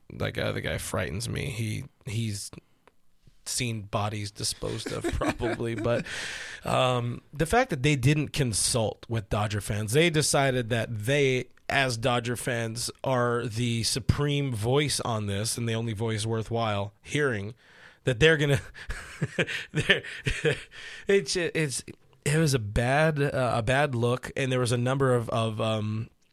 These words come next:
things that happened during their press conference side. So they actually, there were cameras inside for the vote, and everybody said yes, although most,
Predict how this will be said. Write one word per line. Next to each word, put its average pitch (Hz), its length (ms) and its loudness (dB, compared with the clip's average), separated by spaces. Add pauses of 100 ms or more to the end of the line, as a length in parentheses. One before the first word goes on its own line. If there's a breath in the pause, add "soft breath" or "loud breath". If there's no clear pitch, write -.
(360)
things 131 480 -2
that 120 200 0
happened 113 520 -2
during 107 520 -4
their 101 140 -2
press 175 300 2
conference 110 360 -4
side. 110 220 -2
So 127 200 0 (240 loud breath)
they 156 60 2
actually, 139 520 0 (200 loud breath)
there 147 120 6
were 147 160 2
cameras 135 400 0
inside 127 540 0
for 135 100 -2
the 123 100 -2
vote, 117 380 0
and 117 140 -4
everybody 123 480 0
said 117 260 -2
yes, 113 360 -2
although 127 340 2
most, 127 500 2